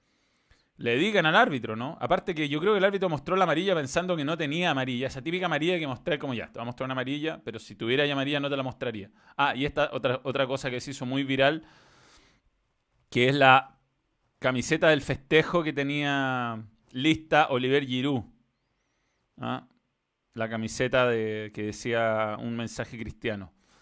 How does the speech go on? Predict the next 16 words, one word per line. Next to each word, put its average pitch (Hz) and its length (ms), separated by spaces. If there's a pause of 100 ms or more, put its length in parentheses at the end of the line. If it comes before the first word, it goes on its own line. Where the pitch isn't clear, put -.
(300)
Así - 280
que 107 380
Dios 117 480
esta 107 220
vez 110 140
no, 107 440 (100)
no 110 200
lo 107 60
ayudó, 101 360
¿ah? 101 140 (100)
No, 98 380 (560)
no 113 80
estuvo 113 300
bien 113 180
con 110 160
él. 95 180